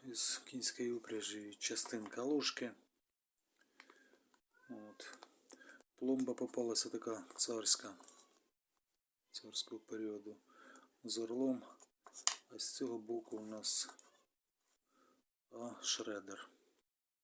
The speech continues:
Ну, якийсь шредер. І тут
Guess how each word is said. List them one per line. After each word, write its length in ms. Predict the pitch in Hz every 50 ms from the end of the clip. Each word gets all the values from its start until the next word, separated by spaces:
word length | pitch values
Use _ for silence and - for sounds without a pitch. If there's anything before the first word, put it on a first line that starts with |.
| _ _ _ _ _ _ _ _ _ _
Ну, 180 | 151 135 120 107
якийсь 320 | 107 - - 120 110 104
шредер. 580 | - - - - 156 151 131 120 123 113 - - _ _ _ _ _ - - - - - - - _ _ -
І 60 | -
тут 320 | - - 120 110 - -